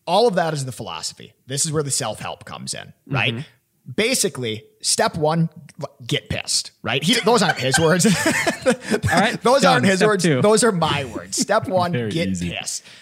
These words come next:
Speaker 1: Like, your
Speaker 2: Very
Speaker 1: attention is
Speaker 2: easy.
Speaker 1: being absolutely assaulted.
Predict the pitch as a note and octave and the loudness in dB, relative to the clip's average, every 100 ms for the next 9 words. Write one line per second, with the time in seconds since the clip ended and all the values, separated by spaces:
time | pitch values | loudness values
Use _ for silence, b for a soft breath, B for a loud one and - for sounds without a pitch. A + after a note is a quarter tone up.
0 | B D3 C3 F3+ G3+ G3 E3 D3+ C#3+ C#3 | B -8 -4 0 2 2 2 2 0 0
1 | B2+ A#2+ G#2+ C#3 D#3 F#3 G3+ F3 F3 D#3 | -2 -4 -6 -4 -4 -2 -4 -4 -4 -4
2 | C#3 - A#2 A#2 - A2 | -2 -4 -6 -10 -12 -14